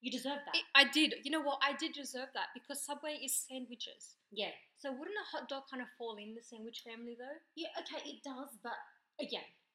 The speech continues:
Speaker 1: brothel, hug.
Speaker 2: Yeah.
Speaker 1: You can get it. You can get a hug, but that's not the specialty.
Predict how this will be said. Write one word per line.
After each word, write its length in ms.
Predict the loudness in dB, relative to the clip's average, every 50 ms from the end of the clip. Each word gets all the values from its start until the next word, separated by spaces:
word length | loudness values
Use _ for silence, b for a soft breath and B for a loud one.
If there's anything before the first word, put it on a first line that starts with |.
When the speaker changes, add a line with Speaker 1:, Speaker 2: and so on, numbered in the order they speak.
| _
Speaker 1:
brothel, 400 | -6 -6 -4 -4 -4 -4 -4 -6 -8 _ -10 -10
hug. 160 | -10 -10 -12 -18 -20 _ _ _ _ _ _ _ _ _ _ _
Speaker 2:
Yeah. 240 | -6 -4 0 4
Speaker 1:
You 160 | 4 4 4 6
can 160 | 6 6 8
get 160 | 8 6 6
it. 140 | 4 0 -6 -8 -10 0
You 180 | 2 2 4 4
can 80 | 4
get 140 | 4 4 4
a 60 | 2 0
hug, 180 | -2 -6 -8 -10 -14 _
but 160 | _ -8 -2 -2
that's 160 | -4 0 2
not 160 | 0 0 0
the 80 | -6 -10
specialty. 560 | -10 -8 -8 -8 -10 -10 -12 -16 -16 -18